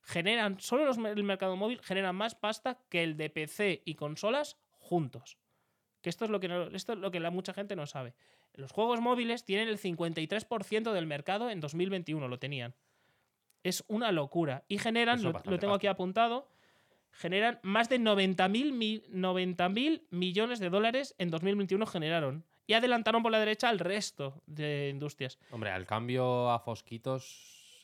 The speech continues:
Speaker 2: es una buena
Speaker 1: Sale
Speaker 2: cantidad de
Speaker 1: a,
Speaker 2: fosquitos.
Speaker 1: sale a palés, ah, pero a, a, a camión, a volquetes de bo-,
Speaker 2: Sí.
Speaker 1: fosquitos.
Speaker 2: Sí, sí.
Speaker 1: Lléname la castellana de fosquitos.
Speaker 2: Sí, sí.
Speaker 1: <laughs> Pero es básicamente es eso, es, es,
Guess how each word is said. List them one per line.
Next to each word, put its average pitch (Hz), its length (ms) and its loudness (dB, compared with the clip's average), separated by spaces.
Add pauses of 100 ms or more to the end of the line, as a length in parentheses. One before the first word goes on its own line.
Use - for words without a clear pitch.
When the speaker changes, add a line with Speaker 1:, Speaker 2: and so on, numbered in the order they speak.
Speaker 2:
es - 200 -8
una 131 120 -2
buena 107 180 -2
Speaker 1:
Sale 147 60 -2
Speaker 2:
cantidad 143 100 0
de 147 80 2
Speaker 1:
a, 151 180 2
Speaker 2:
fosquitos. 139 240 -4
Speaker 1:
sale 151 200 -2
a 156 220 0
palés, 151 380 2
ah, 170 120 -10
pero 160 160 -6
a, - 20 -8
a, 165 460 -4
a 175 80 -4
camión, 175 380 0
a 190 80 -2
volquetes 202 540 0
de 196 220 2
bo-, 180 100 -2
Speaker 2:
Sí. 110 160 -2
Speaker 1:
fosquitos. 208 600 -6 (240)
Speaker 2:
Sí, - 100 -6
sí. - 180 -16 (240)
Speaker 1:
Lléname 233 300 -2
la 262 120 4
castellana 226 320 0
de 190 40 2
fosquitos. 170 580 -6
Speaker 2:
Sí, 165 140 -2
sí. 120 180 -6 (200)
Speaker 1:
<laughs> - 200 -20
Pero - 160 0
es 190 80 -2
básicamente 226 480 0
es 180 80 -6
eso, 190 220 -2
es, 170 200 -6
es, 208 300 -2